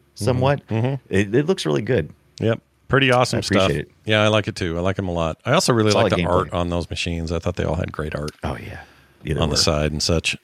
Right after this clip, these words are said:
Speaker 1: Um,
Speaker 2: We
Speaker 1: if
Speaker 2: need
Speaker 1: you
Speaker 2: to talk about that one day. Arcade art and the artist who did it, because there was a real, a real talent there
Speaker 1: Yeah, I would
Speaker 2: for that
Speaker 1: agree.
Speaker 2: stuff.
Speaker 1: Um, you would argue, or you could argue,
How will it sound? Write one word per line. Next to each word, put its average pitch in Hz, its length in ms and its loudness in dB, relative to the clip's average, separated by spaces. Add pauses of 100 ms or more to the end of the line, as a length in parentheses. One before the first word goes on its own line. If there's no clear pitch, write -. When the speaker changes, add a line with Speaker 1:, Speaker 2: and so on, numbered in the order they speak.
Speaker 1:
Um, 87 500 2 (240)
Speaker 2:
We 123 80 0
Speaker 1:
if 139 80 2
Speaker 2:
need 131 60 0
Speaker 1:
you 123 80 2
Speaker 2:
to 147 40 0
talk 98 140 2
about 82 220 2
that 90 180 2
one 80 220 0
day. 78 220 2
Arcade 101 800 2
art 92 460 0 (120)
and 85 180 0
the 87 160 -4
artist 85 560 0
who 80 240 -4
did 82 240 0
it, 67 160 -6
because 73 380 -2
there 87 180 -4
was 78 160 -4
a 78 80 -4
real, 87 840 0 (540)
a - 100 -8
real 82 240 2
talent - 600 -4
there - 420 -8
Speaker 1:
Yeah, 80 120 -2
I 76 40 -4
would 76 160 -2
Speaker 2:
for - 60 -2
that 98 60 2
Speaker 1:
agree. 104 100 0
Speaker 2:
stuff. - 360 -10 (140)
Speaker 1:
Um, 107 280 2
you 190 120 0
would 180 140 2
argue, 151 500 2
or 110 160 2
you 95 100 -2
could 120 220 2
argue, 87 320 0